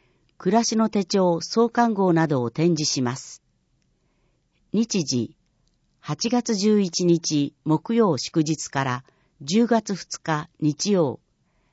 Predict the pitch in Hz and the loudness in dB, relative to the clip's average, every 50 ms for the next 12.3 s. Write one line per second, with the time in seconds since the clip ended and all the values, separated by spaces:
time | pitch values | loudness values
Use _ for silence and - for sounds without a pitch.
0 | _ _ _ _ _ _ _ - 135 143 160 156 - - 240 247 233 180 143 - | _ _ _ _ _ _ _ -8 0 0 0 0 0 -2 0 0 2 0 -2 -2
1 | - 156 156 156 - - 147 131 123 120 117 - _ _ _ _ _ _ _ _ | 2 2 2 2 2 0 -2 0 0 -4 -8 -10 _ _ _ _ _ _ _ _
2 | _ _ _ _ - - 240 233 240 226 - 170 147 143 190 190 170 170 - 160 | _ _ _ _ -6 -4 0 0 0 0 0 -2 -2 0 0 0 0 2 2 2
3 | 147 135 123 - - 127 120 113 - _ _ - 151 156 156 - - 226 233 208 | 4 2 2 0 -4 -6 -6 -6 -8 _ _ -2 -2 -2 -2 -2 -2 0 0 0
4 | 170 139 - - - 170 160 147 151 - - 160 151 151 143 139 - - 147 151 | 0 -2 -6 -4 -2 -2 -2 -2 -4 -10 -4 -2 -2 -2 -2 -4 -6 -4 0 2
5 | 151 151 131 139 143 135 131 123 123 - - _ _ _ _ _ _ _ _ _ | 2 2 2 2 0 2 2 0 -4 -6 -12 _ _ _ _ _ _ _ _ _
6 | _ - 175 165 165 170 - 233 220 214 - _ - - 220 214 240 226 214 - | _ -2 0 0 0 0 0 0 0 0 -2 _ -12 -8 -2 0 2 0 0 -2
7 | 139 123 131 127 - - - - 127 127 - _ _ - - 156 180 214 220 185 | -6 -6 -6 -6 -6 -10 -4 -4 -4 -4 -4 _ _ -10 -6 -2 0 0 0 -2
8 | 139 117 - - 147 143 143 143 - 131 117 113 117 117 - _ _ _ _ _ | -4 -6 -6 -2 0 0 0 2 0 -2 -2 -2 -2 -8 -12 _ _ _ _ _
9 | _ _ _ _ _ _ _ _ _ _ _ _ _ _ - 220 233 226 196 156 | _ _ _ _ _ _ _ _ _ _ _ _ _ _ -2 2 4 4 4 4
10 | 127 110 - _ _ _ _ - 131 143 156 160 185 190 180 170 160 151 139 - | 2 -2 -6 _ _ _ _ -2 2 4 4 6 6 4 4 4 2 -2 -4 -10
11 | _ _ _ _ _ _ _ _ _ _ _ _ _ _ _ _ - 123 160 165 | _ _ _ _ _ _ _ _ _ _ _ _ _ _ _ _ -4 -2 -2 -2
12 | 170 - 208 208 196 - | -2 -2 -4 -4 -4 -6